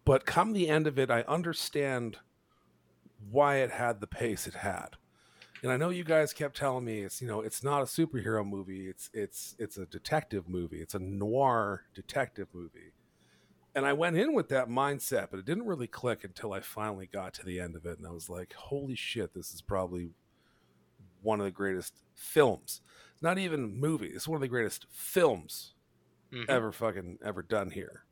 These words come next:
Speaker 1: Um, and I think getting this different side, having Matt Reeves' perspective on a noir detective Batman tale was fantastic.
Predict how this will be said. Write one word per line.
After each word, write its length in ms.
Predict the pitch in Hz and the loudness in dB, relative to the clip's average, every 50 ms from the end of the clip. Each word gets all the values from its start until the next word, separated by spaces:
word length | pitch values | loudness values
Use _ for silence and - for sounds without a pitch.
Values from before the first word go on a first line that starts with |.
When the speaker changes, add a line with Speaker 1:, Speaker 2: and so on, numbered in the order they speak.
| _ _ _ _ _ - | _ _ _ _ _ -2
Speaker 1:
Um, 480 | - 120 113 110 101 98 98 90 87 - _ - | 2 4 4 4 2 0 -4 -8 -10 -12 _ -4
and 100 | 117 113 110 | -2 2 2
I 120 | 113 110 | 2 2
think 440 | 104 - - 143 131 - - - - _ _ _ _ _ _ _ _ _ _ _ _ _ _ _ _ _ _ _ _ _ _ - 113 | 2 0 -2 -4 -4 -4 -8 -18 -20 _ _ _ _ _ _ _ _ _ _ _ _ _ _ _ _ _ _ _ _ _ _ -6 2
getting 320 | - 156 170 185 208 202 165 | 6 6 8 8 6 4 4
this 200 | 170 170 - - | 2 2 0 -2
different 420 | - - 139 127 - 120 117 110 | -2 0 0 0 0 -2 -6 -4
side, 440 | - - - 117 113 123 139 147 127 | -2 0 2 4 4 4 2 0 -2
having 600 | - - 147 151 147 165 156 147 135 127 120 110 | -2 0 0 0 0 0 -4 -4 -4 -4 -4 -4
Matt 260 | 113 123 127 131 - - | -4 -2 -4 -4 -6 -8
Reeves' 380 | 104 110 117 120 127 123 - | -8 -8 -6 -6 -6 -8 -10
perspective 800 | - - 117 - - - - 120 117 - - 117 110 104 98 - - - _ _ _ _ _ _ _ _ _ _ _ _ _ _ _ _ _ _ _ _ _ _ - | -10 -10 -8 -8 -6 -4 -2 -4 -4 -4 -6 -10 -10 -10 -10 -12 -18 -20 _ _ _ _ _ _ _ _ _ _ _ _ _ _ _ _ _ _ _ _ _ _ -4
on 180 | - 120 117 110 | 0 0 0 0
a 80 | 107 104 | 0 -4
noir 600 | 104 107 110 117 120 127 139 151 156 160 156 151 | -4 -4 -6 -4 0 2 4 4 4 2 0 -2
detective 800 | 127 117 123 - - - - 127 113 - - 123 107 92 - - - | -2 -4 -6 -6 -4 -2 -2 -2 -2 -2 -4 -6 -6 -6 -8 -6 0
Batman 540 | - 110 113 117 117 - 113 98 92 90 85 | 2 4 4 4 2 0 -4 -6 -6 -6 -8
tale 540 | - - - 98 95 90 82 80 - - - _ _ _ _ _ _ _ _ _ _ _ _ _ _ _ _ _ _ _ _ | -8 -8 -6 -4 -4 -4 -6 -8 -10 -12 -16 _ _ _ _ _ _ _ _ _ _ _ _ _ _ _ _ _ _ _ _
was 580 | - 127 117 113 107 104 92 - - - - - - | -2 0 2 2 0 0 -4 -6 -6 -6 -6 -8 -6
fantastic. 1080 | - - 107 95 87 - - - - - 131 120 101 - - - - - - - - | -6 -4 -4 -4 -6 -6 -8 -6 -4 -2 0 0 0 -2 -4 -8 -12 -14 -18 -20 -20